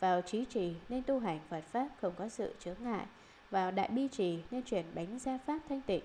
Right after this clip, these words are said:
bất thối. Vào thiện xảo, sai biệt câu trì nên chuyển bánh xe tất cả văn tự,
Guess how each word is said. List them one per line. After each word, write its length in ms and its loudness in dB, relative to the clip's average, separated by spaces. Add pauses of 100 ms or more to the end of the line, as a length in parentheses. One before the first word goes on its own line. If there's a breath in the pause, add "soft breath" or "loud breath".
bất 200 -2
thối. 280 2 (560 loud breath)
Vào 260 6
thiện 260 -2
xảo, 340 0 (200)
sai 260 2
biệt 180 2 (100)
câu 160 4
trì 300 0 (400 loud breath)
nên 180 2
chuyển 300 2
bánh 140 -4
xe 340 2
tất 200 -4
cả 220 -2
văn 200 -4
tự, 220 6